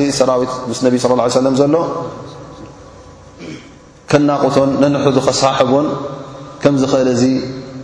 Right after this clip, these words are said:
ከም ዝኣ-፣ ዝኣመሰለ ዓይነት ወረ። ስለዚ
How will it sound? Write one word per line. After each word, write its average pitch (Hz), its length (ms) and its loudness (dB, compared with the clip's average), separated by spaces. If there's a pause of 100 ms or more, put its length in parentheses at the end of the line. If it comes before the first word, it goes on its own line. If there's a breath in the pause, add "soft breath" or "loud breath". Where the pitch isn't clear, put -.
(200)
ከም 127 160 2
ዝኣ-፣ 120 220 2 (120)
ዝኣመሰለ 120 520 2
ዓይነት 113 360 2 (200)
ወረ። 117 200 4 (320 loud breath)
ስለዚ 131 300 2